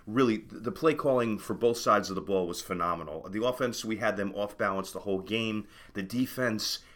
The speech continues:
they scored ten points in the first half and seven points in the second half. This is the forty-niners,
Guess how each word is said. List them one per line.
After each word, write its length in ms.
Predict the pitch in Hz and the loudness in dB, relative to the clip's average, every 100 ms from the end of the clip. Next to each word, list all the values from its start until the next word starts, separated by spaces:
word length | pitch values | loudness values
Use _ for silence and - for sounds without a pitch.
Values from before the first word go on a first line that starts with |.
| - | -8
they 80 | 120 | -6
scored 420 | 117 - 113 101 | -4 -4 -4 -4
ten 300 | - 123 123 | -4 -4 -4
points 420 | 120 120 117 98 | -4 -4 -2 -4
in 60 | 104 | -6
the 80 | 98 | -6
first 360 | - 110 - | -2 -2 -2
half 420 | - 101 95 - - - - | -4 -2 -2 -6 -14 -20 -14
and 160 | 104 95 | -10 -4
seven 600 | - - 131 117 110 95 | -2 0 0 0 -2 -6
points 460 | - 104 98 92 98 | -6 -6 -6 -6 -8
in 60 | |
the 60 | 95 | -6
second 400 | - 107 92 95 | -4 -4 -6 -10
half. 580 | 95 98 - - - - - - - _ _ _ - _ | -10 -10 -10 -16 -20 -20 -20 -20 -20 _ _ _ -20 _
This 160 | 135 - | -4 -2
is 80 | - | -2
the 80 | |
forty-niners, 920 | 135 - 135 127 113 120 117 85 - | -6 -4 -2 0 2 2 0 -4 -10